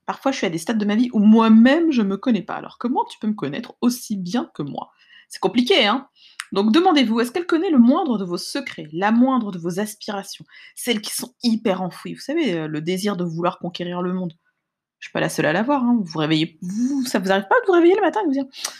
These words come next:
Ah, qu'est-ce que je vais faire aujourd'hui ? Et si je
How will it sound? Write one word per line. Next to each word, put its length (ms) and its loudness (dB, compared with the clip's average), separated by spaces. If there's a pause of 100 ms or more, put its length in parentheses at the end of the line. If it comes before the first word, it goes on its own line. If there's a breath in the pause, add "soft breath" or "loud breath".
(240 loud breath)
Ah, 460 4
qu'est-ce 220 -2
que 140 4
je 120 0
vais 60 0
faire 240 -6
aujourd'hui ? 520 -2
Et 120 -2
si 200 -12 (120)
je 100 2